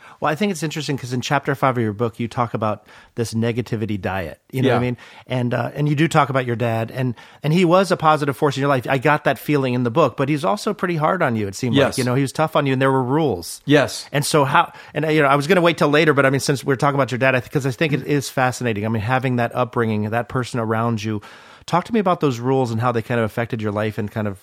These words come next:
Speaker 1: framed, you know, shaped who you are.
Speaker 2: Yeah, it was, um, th-, the sort of educational platform coming out, I think, in the seventies was,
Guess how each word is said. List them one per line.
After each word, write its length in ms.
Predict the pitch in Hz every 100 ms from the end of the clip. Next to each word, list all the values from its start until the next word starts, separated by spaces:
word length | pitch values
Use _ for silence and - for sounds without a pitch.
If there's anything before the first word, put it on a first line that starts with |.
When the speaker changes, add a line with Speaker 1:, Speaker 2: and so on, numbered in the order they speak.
| -
Speaker 1:
framed, 420 | - 110 110 107
you 180 | - 117
know, 180 | 98 101 107
shaped 320 | - 123 113
who 80 | -
you 160 | 107 101
are. 200 | 92 95 _ - - -
Speaker 2:
Yeah, 340 | 190 202 147
it 160 | 156 180
was, 360 | 170 175 135 156
um, 540 | 151 143 131 131 123 _ _ _ _ _ _ _ -
th-, 880 | - - _ _ _ _ 202 139 185
the 180 | 165 156
sort 220 | - 233
of 100 | 196 170
educational 560 | 180 180 185 175 165
platform 560 | 151 160 147 - 147 131
coming 320 | - 139 131
out, 200 | 123 123
I 40 | 120
think, 220 | 135 127
in 60 |
the 60 | 113
seventies 600 | - 131 120 113 117 110
was, 400 | 110 113 110 -